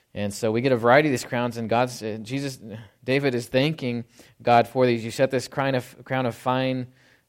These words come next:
gold," but he's talking about more than just this crown that he gives in victory in battle. In Proverbs twelve four, it says, "An excellent wife is the crown of her husband." Have you ever been around, like, couple?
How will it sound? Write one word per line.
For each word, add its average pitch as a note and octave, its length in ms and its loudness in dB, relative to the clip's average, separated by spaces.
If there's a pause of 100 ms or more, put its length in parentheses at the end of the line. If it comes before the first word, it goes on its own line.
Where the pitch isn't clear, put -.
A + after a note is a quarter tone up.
(140)
gold," A2+ 460 0 (240)
but - 100 -14
he's A#2 100 -12
talking C3 280 0
about A2+ 200 -4
more A2 240 -4
than G#2 160 -8
just G#2 480 -10 (280)
this - 200 -16
crown G2+ 340 -10
that G2+ 80 -10
he G2+ 80 -6
gives G2+ 320 -4
in G2 160 -10
victory G#2+ 560 -4 (200)
in G#2 220 -12
battle. G#2 400 -4 (460)
In A#2+ 100 -6
Proverbs D3 400 4
twelve C3+ 280 4
four, C3+ 440 -2 (760)
it - 60 -20
says, C3 240 2
"An A#2 80 -4
excellent C3 520 -2
wife A2 340 -2
is G2+ 120 -18
the G2+ 80 -10
crown A#2+ 460 -4
of G#2+ 180 -10
her G#2+ 100 -10
husband." G#2 420 -8
Have - 280 -18
you F3+ 60 6
ever A3+ 100 2
been A#3 120 0
around, C#3 260 2
like, B2 280 -2
couple? C#3 420 -2